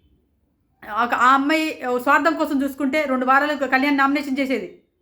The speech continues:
స్వార్థం ఎక్కడ ఎవరిని స్వార్థంగా ఆడుకోలేదు, ఎవరిని స్వార్థంగా తీసుకోలేదు. ఆ అమ్మాయికి ఎవరు స్టాండ్ తీసుకొని నిలబడి నేను, నేను వచ్చి ఆ అమ్మాయి ఉద్దేశం ఏంది, నేను అడగకుండా నా కోసం ఉన్నారని చెప్పేసి పోనీ పది వారాల నుంచి తను తిప్పల పడుతుందని చెప్పేసి ఎవరైనా సపోర్ట్ చేస్తున్నారా?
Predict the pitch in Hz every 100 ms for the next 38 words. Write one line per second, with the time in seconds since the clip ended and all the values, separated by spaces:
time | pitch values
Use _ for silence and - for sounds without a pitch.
0 | _ 233 240 277 240 240 277 262 233 277
1 | 285 302 294 262 269 277 269 262 247 208
2 | - 226 262 285 294 262 262 285 285 262
3 | - 240 - - _ _ - 226 240 240
4 | 285 277 226 285 277 277 277 285 302 285
5 | 277 269 262 269 262 254 - - 247 269
6 | 269 262 - 302 220 240 240 302 277 220
7 | 294 294 269 247 226 254 240 240 240 269
8 | 269 254 262 233 254 269 269 262 254 247
9 | 240 262 254 277 - - - 269 294 269
10 | 240 247 269 277 240 - 247 254 285 277
11 | 277 262 262 254 262 254 240 240 233 240
12 | 277 269 262 233 285